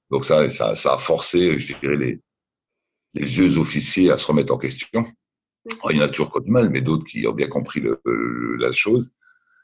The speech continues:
Speaker 1: Et, euh, la, la, la grande différence, et c'est là aussi où ça m'enrichit pour le, au quotidien, parce que quatre-vingts pour cent des pompiers en France sont des volontaires.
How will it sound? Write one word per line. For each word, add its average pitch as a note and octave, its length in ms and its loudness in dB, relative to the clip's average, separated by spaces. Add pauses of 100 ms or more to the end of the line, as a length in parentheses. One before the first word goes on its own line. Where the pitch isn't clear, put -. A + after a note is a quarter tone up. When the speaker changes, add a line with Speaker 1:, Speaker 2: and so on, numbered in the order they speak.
(440)
Speaker 1:
Et, F2 180 4
euh, D2 220 2
la, C#2+ 160 0
la, E2 120 2
la E2 240 -2
grande F#2 320 -2
différence, F#2+ 500 -2
et E2 40 -8
c'est - 140 -4
là E2+ 100 4
aussi E2+ 300 -2
où D#2+ 80 -4
ça D2+ 140 -2
m'enrichit D#2 400 -2
pour C2 200 -10
le, A#1+ 420 -6 (200)
au - 80 -20
quotidien, - 560 -2
parce - 120 -6
que D2 160 -4 (840)
quatre-vingts F2+ 320 2
pour D#2+ 160 -4
cent F#2 140 0
des E2+ 100 2
pompiers D#2+ 300 -2
en E2 40 2
France - 260 -4
sont D2+ 80 -2
des D2+ 100 2
volontaires. C#2+ 680 -2